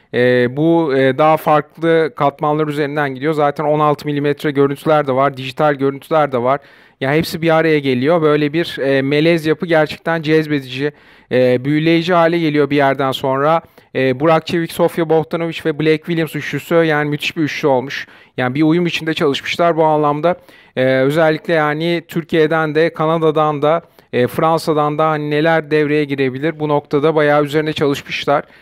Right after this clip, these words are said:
E, ve bu anlamda da sağlam bir pandemi mirası bırakmışlar geriye. E, belki sadece hani Burak Çevik'in belli, e, buluntu film olarak hani kendisinin bulunduğu parçalarda biraz, e, problemli anlar devreye girebiliyor.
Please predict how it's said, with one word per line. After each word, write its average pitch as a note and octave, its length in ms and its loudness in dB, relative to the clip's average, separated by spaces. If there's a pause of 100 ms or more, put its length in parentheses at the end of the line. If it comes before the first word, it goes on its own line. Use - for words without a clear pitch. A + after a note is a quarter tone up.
(300)
E, B2+ 160 0
ve D3 140 0
bu E3+ 80 2
anlamda D3+ 560 2
da F3 120 4
sağlam D#3+ 480 2
bir D3+ 60 -4
pandemi D3+ 560 -2
mirası D3 500 0
bırakmışlar A#2+ 500 -2
geriye. A2 460 0 (420)
E, B2+ 280 2
belki E3+ 240 2
sadece E3 320 2
hani D#3+ 260 -2
Burak D#3 280 0
Çevik'in D#3+ 380 -4
belli, D#3 460 0 (560)
e, A#2+ 280 0
buluntu D3+ 360 0
film D3+ 280 -2
olarak C#3+ 340 2
hani D3 120 -4
kendisinin C#3+ 640 -4
bulunduğu C#3+ 420 0
parçalarda C#3+ 720 0
biraz, C#3+ 380 -2 (500)
e, A2+ 500 0
problemli C#3+ 840 0
anlar C#3 440 0
devreye C#3 340 2
girebiliyor. C3+ 680 0